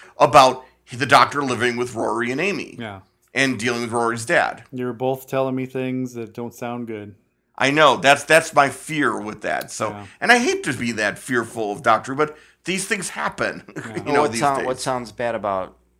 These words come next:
Speaker 3: the Broadchurch
Speaker 2: Well, I mean,
Speaker 3: translation?
Speaker 2: just, you know,
Speaker 1: Dark.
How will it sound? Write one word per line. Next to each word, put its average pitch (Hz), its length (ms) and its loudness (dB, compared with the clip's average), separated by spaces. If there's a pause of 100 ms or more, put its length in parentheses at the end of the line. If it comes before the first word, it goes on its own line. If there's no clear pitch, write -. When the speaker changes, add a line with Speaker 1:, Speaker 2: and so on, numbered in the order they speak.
(140)
Speaker 3:
the 95 80 -16
Broadchurch 104 600 -8 (500)
Speaker 2:
Well, 196 260 8
I 185 100 -2
mean, 185 100 2
Speaker 3:
translation? 165 520 -8
Speaker 2:
just, - 520 -2
you 165 480 -8
know, 131 260 -2
Speaker 1:
Dark. 120 380 6